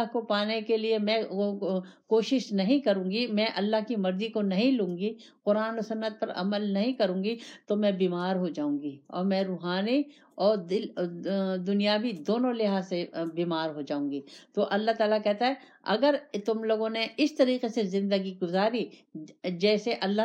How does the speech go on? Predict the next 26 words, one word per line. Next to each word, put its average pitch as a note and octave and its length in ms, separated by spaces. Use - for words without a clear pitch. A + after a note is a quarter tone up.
تعالیٰ G#3+ 280
کو A3 80
پسند G#3+ 500
نہیں F#3+ 340
ہے D3 260
وہ F#3 220
طریقہ، F3+ 400
مجھے G3 240
تو C#4 140
اللہ B3+ 160
تعالیٰ B3+ 280
نے C4+ 120
اپنے B3+ 220
لیے D#4 140
پیدا B3+ 300
کیا G3+ 140
ہے، F#3+ 60
اور F#3+ 140
پیدا G#3+ 460
کرنے B3 260
کے A3+ 140
بعد A3 280
مجھے A3 220
اللہ G#3+ 260
تعالیٰ G#3+ 240
نے C4+ 180